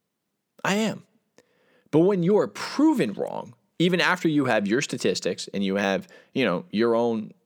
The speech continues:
facts to back up your claim, when you are proven wrong and you still can't admit or sit there and go, at least be, uh, somewhat humble about it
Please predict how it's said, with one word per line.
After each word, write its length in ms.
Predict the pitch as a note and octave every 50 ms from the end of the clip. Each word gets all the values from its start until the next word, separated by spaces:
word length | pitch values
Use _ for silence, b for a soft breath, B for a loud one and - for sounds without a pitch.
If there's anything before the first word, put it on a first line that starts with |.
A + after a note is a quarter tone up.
| _ _ -
facts 460 | - - - A#2+ A2 A#2 A#2+ - -
to 120 | - B2 G#2
back 300 | F2+ G#2+ G2+ G2 - A2
up 140 | G2 -
your 160 | - G2 F#2 -
claim, 360 | - - C3+ C#3 A2+ F#2+ G#2 B B B B B
when 160 | - C#3+ D#3+ E3+
you 120 | G3 A3+
are 60 | A#3+
proven 400 | A#3+ - - B3 B3 A3+ G#3+ F#3
wrong 460 | C#3 A#2 A#2+ A#2+ B2+ C#3 D#3+ F3 F3+ F3+ B B B
and 200 | - A2+ A#2+ B2
you 100 | C#3+ F#3
still 320 | A3+ - - - G#3+ G3+ F3+
can't 320 | - - E3 D#3+ D#3 -
admit 540 | D#2 G2 A2 G2 F2+ G2 G2+ G#2 A2+ C#3 -
or 120 | - F2+ F2+
sit 240 | - - C3 B2+ -
there 180 | C3+ B2+ A#2
and 100 | A#2 G#2+
go, 320 | G#2+ G#2 G2 F#2+ F#2+ - b b b b b b b b b b b b _ _ _ _ -
at 160 | C3 D3 -
least 280 | F3+ F#3+ G3+ F#3 -
be, 260 | - D#3 B2+ A2 G2 - -
uh, 40 | C#2+
somewhat 600 | - - - - - E3+ E3 F#3 G3 F#3 D3+ -
humble 480 | - - - C3 D#3 D#3+ D3+ D3+ C#3+ B2
about 320 | G2 - - - B1 B1+
it 160 | - - -